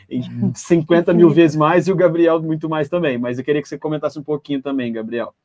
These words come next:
E responde a pergunta do Fábio, por favor.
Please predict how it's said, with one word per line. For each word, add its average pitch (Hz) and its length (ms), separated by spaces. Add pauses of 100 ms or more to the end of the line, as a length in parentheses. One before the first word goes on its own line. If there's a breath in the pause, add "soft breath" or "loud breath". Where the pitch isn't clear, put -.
(340)
E 135 80
responde 156 320
a 170 40
pergunta 170 200
do 160 80
Fábio, 104 420 (320)
por 131 120
favor. 110 320